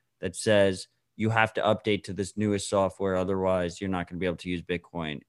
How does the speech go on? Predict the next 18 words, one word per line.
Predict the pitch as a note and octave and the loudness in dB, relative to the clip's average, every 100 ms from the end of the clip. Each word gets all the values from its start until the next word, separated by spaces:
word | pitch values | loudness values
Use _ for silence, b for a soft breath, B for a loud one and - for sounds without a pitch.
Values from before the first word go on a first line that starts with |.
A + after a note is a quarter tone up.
| - | -6
And, | F#2 - | -6 -6
or | E2 A2 G#2+ | 0 2 2
even | - C#3 D3+ A#2+ | 2 4 6 8
worse, | C#3 G#2+ F#2 - - | 8 6 2 -8 -10
not | - A#2 B2 | 2 4 4
even | A#2 A2 | 4 4
notification, | A2+ G#2 F2+ B2 B2 - F#2 F2 | 4 2 -2 2 2 0 -6 -4
just, | G#2 F#2+ | -6 -2
like, | F#2+ F2+ - | -2 0 0
it | |
updates | G#2+ G#2+ - F2 D#2 - | 2 2 0 -2 -4 -10
you | A1+ G1+ _ _ | -12 -14 _ _
automatically. | G#2 G2 F#2 F2 D#2 - - | 2 2 0 -4 -6 -12 2
That'll | A#2+ B2+ | 4 6
never | B2 A#2 A2 | 6 4 4
happen | G2+ F#2 F#2+ | 2 -2 -4
with | E2+ | -6
Bitcoin. | - D#2 - - | -8 -10 -10 -18